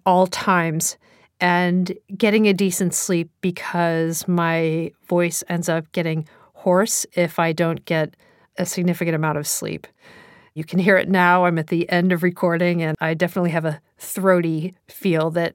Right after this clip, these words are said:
maybe isn't so sexy sounding and just sounds like adenoids. If I had to record again, I would bring a keg of hot tea with me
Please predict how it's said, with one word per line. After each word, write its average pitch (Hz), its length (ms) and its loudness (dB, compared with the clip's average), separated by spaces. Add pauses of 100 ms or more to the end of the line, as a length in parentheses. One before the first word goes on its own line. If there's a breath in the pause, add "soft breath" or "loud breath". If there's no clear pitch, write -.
maybe 220 400 2
isn't 196 280 0
so 196 100 0
sexy 180 380 -2
sounding 240 600 2
and 165 200 -2
just 170 220 -2
sounds 160 420 0
like 143 340 -4 (640 loud breath)
adenoids. 147 800 -6 (1700 loud breath)
If 196 160 0
I 247 100 6
had 285 120 4
to 320 80 2
record 208 580 2
again, 185 640 2 (140)
I 180 160 4
would 185 340 0
bring 185 800 0 (140)
a 170 760 -2 (240)
keg 226 720 0
of 175 220 0
hot - 340 2 (100)
tea 226 280 0
with 226 180 2
me 240 340 2